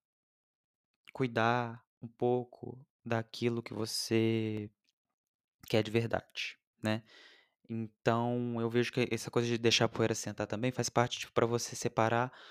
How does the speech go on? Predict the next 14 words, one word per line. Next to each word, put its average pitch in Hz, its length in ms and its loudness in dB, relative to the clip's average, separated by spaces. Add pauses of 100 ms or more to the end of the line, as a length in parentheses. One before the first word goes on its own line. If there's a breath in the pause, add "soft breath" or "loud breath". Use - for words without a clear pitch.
(360 loud breath)
o, 113 560 2 (1300)
eu 117 80 0
ia 117 80 2
falar 117 180 2
separar 123 300 6
o 123 60 10
arroz 120 240 6
do 135 80 4
frango, 110 380 0
porque - 120 -4
eu 113 40 4
esqueci - 440 -2
a 113 200 2
expressão. - 520 -6